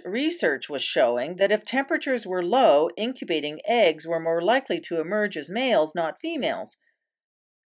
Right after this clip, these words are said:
compounding the comeback problem. Fast forward thirty plus years, and there's been little evidence of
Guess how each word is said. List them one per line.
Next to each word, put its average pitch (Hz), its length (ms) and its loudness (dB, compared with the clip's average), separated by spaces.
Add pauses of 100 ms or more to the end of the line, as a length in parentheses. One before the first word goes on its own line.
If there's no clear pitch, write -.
(140)
compounding 233 800 -2
the 151 80 -6
comeback 175 640 -4
problem. 208 580 -2 (1800)
Fast 156 380 0
forward 185 540 4
thirty 180 240 2
plus 214 340 2
years, 160 340 0
and 170 80 -8
there's 156 200 -2
been 151 160 -4
little 185 320 4
evidence 175 480 4
of 156 100 -6